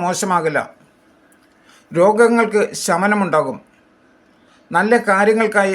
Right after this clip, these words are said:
പണം ചെലവഴിക്കും. പുതിയ വാഹനം വാങ്ങുവാൻ സാധിക്കും. വീട് വിൽക്കുവാനോ പുതിയത് വാങ്ങുവാനോ ആഗ്രഹിക്കുന്നവർക്ക് ആഗ്രഹം സഫലമാകും. മാതാവിൽ നിന്ന് നന്മകൾ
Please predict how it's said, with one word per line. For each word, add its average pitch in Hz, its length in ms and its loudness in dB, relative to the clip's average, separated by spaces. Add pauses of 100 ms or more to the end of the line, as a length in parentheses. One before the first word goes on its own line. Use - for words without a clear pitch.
(120)
പണം 180 220 -4 (100)
ചെലവഴിക്കും. 165 500 -2 (1080)
പുതിയ 208 240 0 (120)
വാഹനം 214 440 2
വാങ്ങുവാൻ 190 320 -2 (160)
സാധിക്കും. 156 420 -4 (1600)
വീട് 226 300 4
വിൽക്കുവാനോ 208 520 0 (140)
പുതിയത് 202 280 2 (100)
വാങ്ങുവാനോ 196 460 0 (200)
ആഗ്രഹിക്കുന്നവർക്ക് 190 760 0 (420)
ആഗ്രഹം 208 360 -2 (120)
സഫലമാകും. 147 560 -2 (920)
മാതാവിൽ 220 500 2
നിന്ന് 202 180 0 (160)
നന്മകൾ 190 380 -2